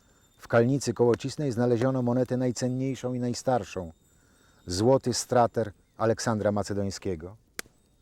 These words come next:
Także w Cisnej, na trakcie od przełęczy Balnickiej, znaleziono dwa srebrne denary Hadriana, a dalej w Chotrzwi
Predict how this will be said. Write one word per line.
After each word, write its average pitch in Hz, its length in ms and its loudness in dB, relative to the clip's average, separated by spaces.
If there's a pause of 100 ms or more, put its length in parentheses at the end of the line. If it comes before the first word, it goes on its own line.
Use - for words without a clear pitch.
(640)
Także 120 280 2
w - 60 -2
Cisnej, 110 540 -2 (480)
na 123 140 4
trakcie 135 540 2
od 117 220 -2
przełęczy 135 540 2
Balnickiej, 131 640 4 (440)
znaleziono 139 540 6
dwa 123 420 6
srebrne 120 580 4
denary 117 360 6
Hadriana, 127 640 2 (680)
a 117 140 0
dalej 123 420 6
w - 80 -16
Chotrzwi 117 560 -2